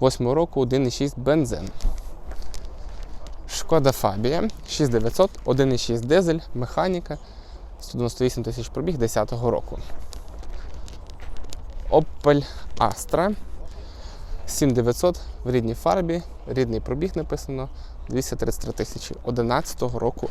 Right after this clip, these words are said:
автомобіль. Peugeot п'ять тисяч вісім, сім двісті,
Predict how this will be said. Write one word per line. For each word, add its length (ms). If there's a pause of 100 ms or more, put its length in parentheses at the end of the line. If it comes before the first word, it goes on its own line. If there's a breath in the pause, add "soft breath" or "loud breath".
автомобіль. 760 (2250 loud breath)
Peugeot 340 (120)
п'ять 240
тисяч 420
вісім, 520 (1500 loud breath)
сім 400
двісті, 540